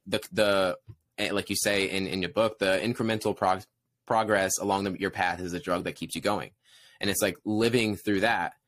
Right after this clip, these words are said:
is the only way to live, because otherwise you're putting off your happiness, the fulfillment, everything that you want, the enjoyment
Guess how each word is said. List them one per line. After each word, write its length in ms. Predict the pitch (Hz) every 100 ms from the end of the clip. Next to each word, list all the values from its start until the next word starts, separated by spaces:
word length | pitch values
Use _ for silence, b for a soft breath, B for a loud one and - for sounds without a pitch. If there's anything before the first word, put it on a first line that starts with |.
| _ _
is 140 | 104 98
the 120 | 104 -
only 260 | 123 120 113
way 160 | 104
to 60 | 92
live, 400 | 101 131 98 - -
because 260 | 92 104 -
otherwise 540 | 117 110 95 85 87 -
you're 160 | 98 101
putting 260 | 110 98
off 280 | 92 87 -
your 100 | 87
happiness, 500 | 101 107 104 98 95
the 80 | 82
fulfillment, 580 | 90 - 104 101 98 -
everything 420 | 98 107 123 110 104
that 100 | 90
you 140 | 85
want, 360 | 95 117 87 - -
the 120 | 90
enjoyment 580 | 85 87 101 107 104 -